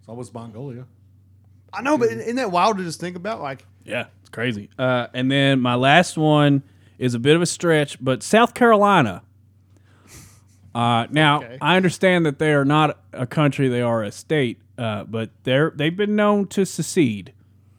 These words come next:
Speaker 2: That is fair.
Speaker 3: So
Speaker 2: I'm surprised you didn't say Texas.
Speaker 3: I was going to say Texas. I will
Speaker 2: It
Speaker 3: say Texas.
Speaker 2: Actually, it wouldn't be easy. I'm gonna be honest.
Speaker 3: No, it
Speaker 1: Dude,
Speaker 3: would,
Speaker 1: that'd be a fucking
Speaker 3: it wouldn't
Speaker 1: shit.
Speaker 3: be easy. That's what I'm saying. It wouldn't be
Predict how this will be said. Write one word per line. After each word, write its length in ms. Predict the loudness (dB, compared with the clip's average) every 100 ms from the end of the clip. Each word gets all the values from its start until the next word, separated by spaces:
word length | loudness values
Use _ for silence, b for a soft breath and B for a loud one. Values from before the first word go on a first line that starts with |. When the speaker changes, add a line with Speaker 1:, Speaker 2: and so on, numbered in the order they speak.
| _
Speaker 2:
That 180 | -12 -8
is 220 | -8 -6
fair. 340 | -4 -2 -4 -6 _ _ -20
Speaker 3:
So 720 | -6 -2 0 0 0 -4 -12 _ _ _ _ -10
Speaker 2:
I'm 140 | -8
surprised 380 | -6 0 0 0
you 80 | -4
didn't 200 | -8 -8
say 260 | -10 -12 -14 _
Texas. 540 | -18 -18 -18 -20 -20 _ b b b b
Speaker 3:
I 80 | 0
was 120 | 0 4
going 300 | 4 4 2
to 60 |
say 220 | 0 0 0
Texas. 500 | -2 -4 -2 -6 -2
I 100 | 0
will 160 | 2 0
Speaker 2:
It 40 |
Speaker 3:
say 160 | -2 -8
Texas. 340 | -8 -14 -10
Speaker 2:
Actually, 360 | -4 -4 -4 -6
it 100 | -4
wouldn't 240 | -6 -6
be 100 | -8
easy. 480 | -8 -8 -10 -10 -16 _
I'm 60 | -14
gonna 80 | -6
be 80 |
honest. 420 | -4 -4 -6 -8 2
Speaker 3:
No, 200 | 4 4
it 60 |
Speaker 1:
Dude, 80 | 4
Speaker 3:
would, 140 | 2
Speaker 1:
that'd 100 | 2 -10
be 60 |
a 40 | -14
fucking 300 | -16 -20 -20 -18 -2
Speaker 3:
it 100 | 2
wouldn't 360 | 10 10 10 4
Speaker 1:
shit. 240 | 4 2
Speaker 3:
be 60 | 4
easy. 180 | 4 6
That's 240 | 4 6
what 100 | 4
I'm 80 | 2
saying. 260 | 4 0 2
It 120 | 2
wouldn't 280 | 2 0
be 100 | 0